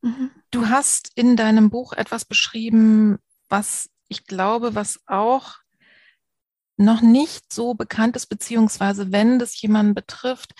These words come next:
Speaker 2: dass es auch sehr beängstigend sich anfühlt, nämlich diese,
Speaker 1: Mhm.
Speaker 2: ich glaube, das heißt Depersonalisierung.
Speaker 1: Mhm, genau.
Speaker 2: Oder?
Speaker 1: Ja, das ist so ein, ja, ja, ja. Also,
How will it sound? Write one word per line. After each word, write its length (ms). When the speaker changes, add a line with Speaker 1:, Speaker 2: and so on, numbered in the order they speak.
Speaker 2:
dass 260
es 140
auch 280
sehr 340
beängstigend 800
sich 220
anfühlt, 640
nämlich 420
diese, 240
Speaker 1:
Mhm. 420
Speaker 2:
ich 140
glaube, 180
das 160
heißt 220
Depersonalisierung. 1300
Speaker 1:
Mhm, 560
genau. 200
Speaker 2:
Oder? 260
Speaker 1:
Ja, 200
das 160
ist 120
so 60
ein, 140
ja, 260
ja, 140
ja. 260
Also, 260